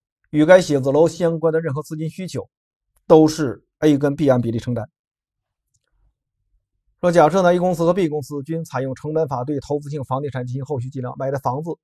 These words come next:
出租嘛，形成它的投资性房地产，不考虑税费等其他因素影响。那这里面，因为这个写字楼是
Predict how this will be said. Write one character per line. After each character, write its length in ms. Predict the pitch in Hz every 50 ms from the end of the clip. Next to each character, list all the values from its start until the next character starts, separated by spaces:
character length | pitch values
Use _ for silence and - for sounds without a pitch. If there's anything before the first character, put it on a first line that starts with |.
| _ _
出 160 | - - 160 156
租 180 | 156 156 156
嘛， 140 | 151 143 120 - _ _ _ _ _ _ _ _ _ _ _
形 300 | _ - - - 147 160
成 180 | 143 147 147 151
它 160 | - 135 143
的 140 | 143 135 123
投 240 | 123 - 135 143 143
资 100 | 147 139
性 140 | 131 143 123
房 160 | - 120 127
地 80 | 139 139
产， 120 | - 113 - _ _ _ _ _ _ _ _ _ _ _ _ _ _ _ _ _ _ _ _ _ _ _ _ _ _ _ _ _ _ _ _
不 120 | - 196
考 180 | 165 190 - 127
虑 160 | 151 151 147
税 240 | 135 - 208 170 143
费 180 | - 175 160 143
等 260 | 127 131 113 117 - _ _
其 180 | - - 156 151
他 140 | 143 139 143
因 140 | 139 139
素 160 | 135 139 143 127
影 160 | 117 123 143
响。 160 | 131 147 - - _ _ _ _ _ _ _ _ _ _ _ _ _ _ _ _ _ _ _ _ _ _ _ _ _ _ _ _ _ _ _ _ _ _ _ _ _ _
那 240 | 214 233 226 214 208
这 180 | - 269 254
里 160 | 220 165 135
面， 240 | 135 156 165 160 - - _ _ _ _ _ _ _ _ _ _ _ _ _ _ _ _ _ _ _ _ _ _ -
因 200 | 160 185 202 180
为 160 | 165 165 175
这 160 | 175 202 185
个 100 | 156 151
写 220 | 135 - - 131 120
字 120 | 120 131
楼 180 | 123 135 147 151
是 140 | - 151